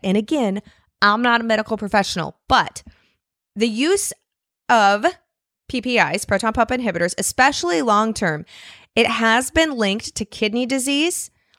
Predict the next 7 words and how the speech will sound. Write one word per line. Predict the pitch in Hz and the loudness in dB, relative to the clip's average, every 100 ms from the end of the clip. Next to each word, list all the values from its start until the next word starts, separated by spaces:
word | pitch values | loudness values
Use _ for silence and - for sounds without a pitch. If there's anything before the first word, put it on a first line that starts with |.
| - | -4
heart | 196 202 | 2 2
attacks, | 254 - 269 311 - - - - | 0 2 4 4 0 -8 -8 -4
and | 220 | -2
increased | 220 214 - 254 302 - 240 | 0 -4 -8 -8 -6 -8 -8
risk | 226 247 - - | -2 -2 -2 -4
of | 226 | -4
dementia. | 202 202 185 185 - 175 | -2 0 0 -2 -2 -2